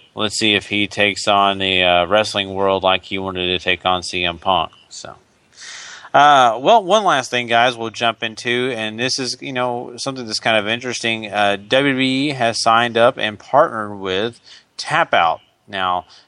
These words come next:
this is the clothing line that, you know, is really popular for the workout clothes and different things like that. And,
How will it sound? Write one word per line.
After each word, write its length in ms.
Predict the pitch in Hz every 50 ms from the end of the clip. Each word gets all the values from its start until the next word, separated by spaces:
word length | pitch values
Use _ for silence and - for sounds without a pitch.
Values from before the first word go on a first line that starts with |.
| _ -
this 200 | 117 113 - 120
is 80 | 113
the 60 | - -
clothing 440 | - - 127 123 123 120 120 117
line 360 | 113 113 113 113 113 117 113 104
that, 160 | 98 98 98
you 100 | 101 101
know, 360 | 101 95 92 90 92 92 92
is 880 | - - - 101 101 101 101 98 98 101 101 101 104 104 117 110 101 110
really 260 | 117 120 117 117 -
popular 380 | - 113 107 104 - 110 101
for 100 | - -
the 80 | - 95
workout 400 | 92 110 113 117 107 107 104 98
clothes 440 | - - 107 107 107 107 107 98 101
and 140 | 98 95 95
different 360 | 107 101 - 107 104 95 -
things 240 | 104 104 101 98 101
like 240 | 101 98 98 98 -
that. 320 | 101 101 101 101 101 95
And, 180 | 95 92 90